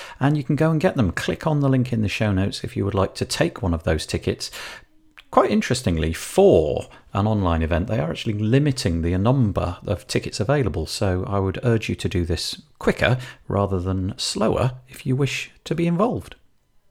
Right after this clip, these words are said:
This next one is a piece over on W P Tavern. Sarah Gooding writes, "Tectonic shifts in retail industry are creating unprecedented opportunities for independent stores." So it would seem that most of us have decided that we're going to reallocate the money that we've been spending in the past on things like going out and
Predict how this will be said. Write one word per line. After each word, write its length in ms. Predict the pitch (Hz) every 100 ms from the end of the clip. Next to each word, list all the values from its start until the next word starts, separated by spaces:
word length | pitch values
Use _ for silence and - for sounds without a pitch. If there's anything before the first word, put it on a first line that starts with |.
| _ _ - _ _ _ _
This 180 | 185 -
next 240 | 170 -
one 80 | 143
is 100 | 127
a 60 | 127
piece 260 | 131 110
over 220 | 117 101 101
on 80 |
W 340 | 92 101 92 90
P 160 | -
Tavern. 520 | 90 - 107 117 113 127
Sarah 400 | - 135 117 95
Gooding 360 | 113 98 85
writes, 340 | 82 82 - -
"Tectonic 520 | - - - 190 -
shifts 400 | - 175 - -
in 140 | 95
retail 360 | 113 123 95 85
industry 480 | 82 82 - 78 -
are 60 |
creating 540 | - 101 95 98 87 -
unprecedented 800 | 107 107 - - 101 104 - 90
opportunities 680 | 87 - 104 98 - 101 -
for 200 | 113 -
independent 640 | 90 87 - 85 82 82
stores." 540 | - - 202 170 87 - - - - -
So 220 | - 170 165
it 80 |
would 100 | -
seem 320 | - 214 190 165
that 200 | - 165
most 400 | 147 180 - -
of 100 | 92
us 160 | -
have 180 | - -
decided 520 | 107 - 117 107 95
that 180 | 104 -
we're 100 | 113
going 160 | 107 98
to 140 | 92
reallocate 880 | 92 127 131 - 117 120 - 80 -
the 80 | 90
money 240 | 90 85
that 140 | 82
we've 200 | - 82
been 140 | 87 80
spending 400 | - 92 90 85
in 80 | 82
the 80 |
past 380 | - 85 80 -
on 180 | 87 80
things 320 | - 87 82
like 240 | 80 85 -
going 280 | 92 85
out 320 | 78 95 127 -
and 160 | 82